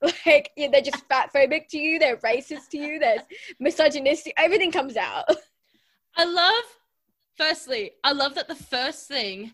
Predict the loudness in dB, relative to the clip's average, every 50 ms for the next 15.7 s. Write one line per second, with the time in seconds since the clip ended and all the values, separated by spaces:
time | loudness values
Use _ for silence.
0 | _ -6 -4 -4 -2 -2 -2 -2 -4 -6 -8 -10 -8 -8 -6 -6 -8 -10 -14 -12
1 | -12 -12 -14 -14 -14 -16 -16 -12 -10 -10 -8 -8 -8 -8 -8 -8 -8 -8 -10 -12
2 | -14 -16 -12 -12 -12 -12 -12 -16 -10 -6 -6 -6 -6 -6 -16 -14 -8 -6 -6 -6
3 | -6 -6 -4 -4 -4 -4 -4 -6 -10 -10 -8 -8 -8 -8 -8 -8 -8 -8 -8 -4
4 | -2 -2 -2 0 -2 -2 -2 0 0 -2 -2 -6 -8 -14 _ _ _ _ _ _
5 | _ 0 0 0 2 0 -4 -4 -4 -6 -6 -4 0 2 4 6 6 6 6 4
6 | 2 -2 -2 0 0 0 0 -2 -2 0 2 4 4 6 6 4 4 4 4 4
7 | 2 0 -6 -10 -8 -6 -6 -6 -6 -6 -8 -8 -8 -12 -12 -12 -14 -14 -12 -10
8 | -8 -6 -6 -6 -6 -6 -6 -6 -6 -6 -6 -8 -10 -10 -6 -2 0 0 2 0
9 | 0 -4 -4 -8 -8 -6 -6 -8 -8 -4 -4 -4 -4 0 0 0 0 -2 -4 -6
10 | -4 -4 -4 -4 -2 -2 -2 -2 -4 -10 -18 _ _ -6 -4 -2 0 0 0 2
11 | 2 0 2 2 0 0 2 2 2 2 2 2 0 0 2 4 4 2 2 0
12 | -2 -4 -4 0 0 2 4 4 4 6 6 4 4 4 2 2 0 0 0 -2
13 | -8 -8 -8 -12 -10 -6 -6 -6 -6 -4 -2 -2 0 0 -2 -6 -8 -18 _ _
14 | -12 -6 -6 -4 -2 -2 -2 -2 -2 -4 -6 -10 -10 -6 -2 0 0 0 0 -2
15 | -4 -4 -4 -6 -10 -12 -8 -8 -6 -4 -4 -4 -4 -4